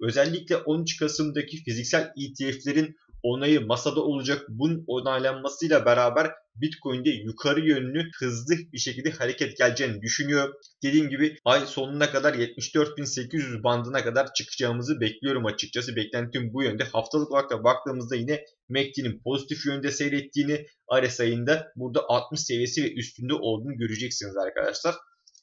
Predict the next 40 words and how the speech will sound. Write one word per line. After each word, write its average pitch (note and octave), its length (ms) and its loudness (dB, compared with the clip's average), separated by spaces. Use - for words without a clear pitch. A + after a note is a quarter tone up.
Şimdi C3 280 -4
gelelim D#3 320 2
Ethereum'a. E3 500 2
Ethereum'u D#3 400 2
hızlı D3 240 0
bir D3 60 0
şekilde C#3+ 280 0
yorumlayalım. D3 520 0
Ethereum'a C3 440 2
baktığımızda D3 720 0
şu - 140 0
anda C#3+ 200 2
aslına B2+ 280 2
bakarsanız A#2+ 500 0
Fibonacci C#3 500 -2
bir D3+ 140 6
nokta C#3 220 0
iki B2 180 -4
yüz B2 120 2
yetmiş B2 320 -6
iki D3+ 300 -2
seviyesini A#2+ 800 -2
bir C3+ 200 4
destek A#2+ 380 0
noktasına C3+ 400 -6
getirmeye B2 460 -4
çalıştığımızı A#2+ 540 -4
göreceksiniz. A#2+ 720 -2
Günlük C#3 340 -6
bazda B2 380 0
bu D#3 60 -4
seviyeyi B2+ 500 -2
destek A#2 360 -2
olarak A2 380 2
çalıştırmamız B2 680 -2
durumunda A#2 580 0
bir D#3+ 120 4
sonraki A#2+ 420 -2
hedef C3+ 220 -2
noktamız C3 480 -4